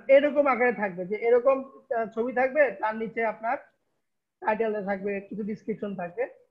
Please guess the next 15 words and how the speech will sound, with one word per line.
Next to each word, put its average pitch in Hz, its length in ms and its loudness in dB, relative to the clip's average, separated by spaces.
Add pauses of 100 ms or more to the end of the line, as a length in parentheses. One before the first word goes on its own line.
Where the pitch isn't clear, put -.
(120)
সেই 277 180 8
অপশনটা 226 360 0
যে 214 280 -6
এই, 285 300 0 (180)
এই 285 320 2
ইমেজটা 254 580 0 (420)
পোস্টের 233 400 4
এখানে 233 300 -2
শো 226 220 -2
করবে 190 280 -6
কিনা, 160 280 -12
অবশ্যই 247 340 2
আমরা 269 200 4
দিয়ে 262 380 -6
রাখবো। 180 340 -2